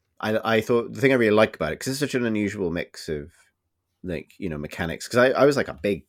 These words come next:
Tiny Wings, you know, that was my play, that was my f-, game on phone for a long time,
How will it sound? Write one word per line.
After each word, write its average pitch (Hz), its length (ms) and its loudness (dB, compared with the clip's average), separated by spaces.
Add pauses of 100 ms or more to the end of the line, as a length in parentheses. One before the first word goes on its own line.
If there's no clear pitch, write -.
(100)
Tiny 92 340 -4
Wings, 82 480 -8 (640)
you 90 140 -4
know, 78 120 -6
that 104 60 0
was 110 120 -2
my 80 80 -4
play, 90 360 -6
that 95 100 -4
was 107 120 -4
my 85 120 -4
f-, - 340 -14
game 95 220 -2
on 90 160 -4
phone 95 440 -4
for 82 120 -10
a 82 40 -6
long 92 240 -4
time, 69 380 -12